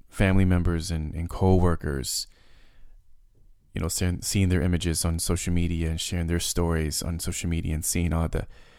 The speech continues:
the devastation and the heartbreak that they, uh, are experiencing right now. And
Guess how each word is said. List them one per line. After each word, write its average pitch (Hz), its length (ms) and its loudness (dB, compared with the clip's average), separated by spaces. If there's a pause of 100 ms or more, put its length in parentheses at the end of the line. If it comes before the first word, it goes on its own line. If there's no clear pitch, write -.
(360)
the - 80 -4
devastation 92 840 2 (640)
and 87 200 -4
the 87 60 0
heartbreak 90 600 0
that 80 200 -2 (320)
they, 90 500 2 (160)
uh, 73 180 -6
are 82 300 -4
experiencing 87 760 2
right 87 220 -4
now. 78 360 -4 (960)
And 82 460 -2